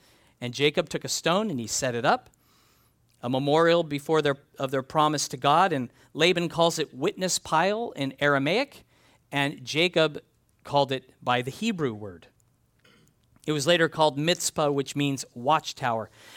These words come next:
Really more a warning against doing wrong than, like, we should be nice to each other. It's more like,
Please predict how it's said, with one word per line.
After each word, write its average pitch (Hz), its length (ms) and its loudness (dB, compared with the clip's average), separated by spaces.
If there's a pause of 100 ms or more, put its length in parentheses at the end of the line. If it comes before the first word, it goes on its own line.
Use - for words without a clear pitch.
(140)
Really 349 280 0
more 233 280 6
a 175 120 6
warning 208 800 2
against 160 640 -2
doing 190 360 2
wrong 165 760 4
than, 143 500 2
like, 135 260 -2
we 165 160 -4
should 214 240 -2
be 175 140 -2
nice 165 340 0
to 127 140 -10
each 107 160 -12
other. 110 180 -8
It's 117 160 -10
more 139 120 -2
like, 120 200 -2